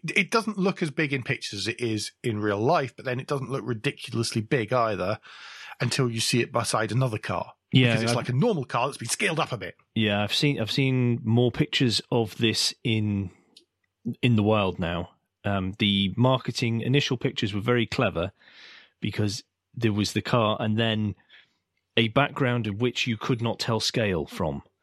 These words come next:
Speaker 1: Hmm.
Speaker 2: And it was only
Speaker 1: Well,
Speaker 2: when
Speaker 1: I've
Speaker 2: you,
Speaker 1: done a little bit of
Speaker 2: when
Speaker 1: that with
Speaker 2: you
Speaker 1: these pictures
Speaker 2: had
Speaker 1: as
Speaker 2: a
Speaker 1: well.
Speaker 2: bit of a
Speaker 1: We're working
Speaker 2: dive
Speaker 1: on
Speaker 2: into the stats, you went,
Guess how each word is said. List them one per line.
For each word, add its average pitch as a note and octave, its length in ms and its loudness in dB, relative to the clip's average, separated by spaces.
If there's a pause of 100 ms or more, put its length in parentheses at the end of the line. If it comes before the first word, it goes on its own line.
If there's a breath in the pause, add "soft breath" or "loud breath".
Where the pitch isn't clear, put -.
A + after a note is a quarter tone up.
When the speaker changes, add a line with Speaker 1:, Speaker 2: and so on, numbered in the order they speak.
(140 soft breath)
Speaker 1:
Hmm. D3 220 6
Speaker 2:
And A2+ 80 6
it A#2 60 2
was A2 120 0
only B2+ 200 4
Speaker 1:
Well, B2+ 140 6
Speaker 2:
when - 100 6
Speaker 1:
I've A#2+ 60 2
Speaker 2:
you, A#2+ 40 4
Speaker 1:
done A2+ 160 4
a - 60 0
little C3 240 -6
bit A2 120 -4
of G2+ 60 0
Speaker 2:
when A#2+ 160 4
Speaker 1:
that A2+ 60 -2
with - 40 0
Speaker 2:
you A2 100 2
Speaker 1:
these G#2+ 120 -2
pictures A2 260 -6
Speaker 2:
had A2+ 80 0
Speaker 1:
as A2+ 60 0
Speaker 2:
a - 40 0
Speaker 1:
well. - 60 -2
Speaker 2:
bit A2+ 120 2
of G#2+ 60 -2
a - 20 0
Speaker 1:
We're A2 80 4
working G#2+ 140 4
Speaker 2:
dive G#2+ 260 2
Speaker 1:
on - 80 -
Speaker 2:
into G2 180 -4
the G2 280 0 (260)
stats, - 440 0
you G2+ 120 -2
went, F#2 200 -2